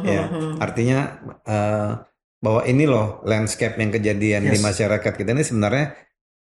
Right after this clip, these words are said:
Speaker 1: sudah mundur gitu loh.
Speaker 2: Iya.
Speaker 1: Sudah mundur, sudah terdegradasi dan segala macam. Ya, kalau saya secara pribadi ngelihatnya seperti itu.
Speaker 2: Hmm.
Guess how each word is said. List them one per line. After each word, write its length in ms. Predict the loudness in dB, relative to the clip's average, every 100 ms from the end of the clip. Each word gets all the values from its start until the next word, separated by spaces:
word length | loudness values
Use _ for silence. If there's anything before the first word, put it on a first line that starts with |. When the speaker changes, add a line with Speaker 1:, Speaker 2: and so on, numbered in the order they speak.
| _
Speaker 1:
sudah 300 | -4 0 2
mundur 480 | 4 4 6 4 2
gitu 180 | 0 -4
loh. 140 | -4 -4
Speaker 2:
Iya. 460 | -4 -4 -6 -10 _
Speaker 1:
Sudah 260 | -6 -2 0
mundur, 460 | 0 2 4 2
sudah 400 | 0 0 0 0
terdegradasi 880 | -2 -2 -2 -2 0 0 0 0 0
dan 160 | -2 -2
segala 240 | -4 -4
macam. 540 | -4 -4 -2 -2 -2 -6 _ _ _ _ _ _ -16
Ya, 380 | -4 0 -2 0
kalau 260 | 0 2
saya 180 | 2 2
secara 320 | 0 2 2
pribadi 440 | 2 2 2 2 2
ngelihatnya 340 | 2 0 -2
seperti 400 | -4 -8 -6 -6
itu. 320 | -2 -2 0
Speaker 2:
Hmm. 480 | 0 0 -2 -8 -12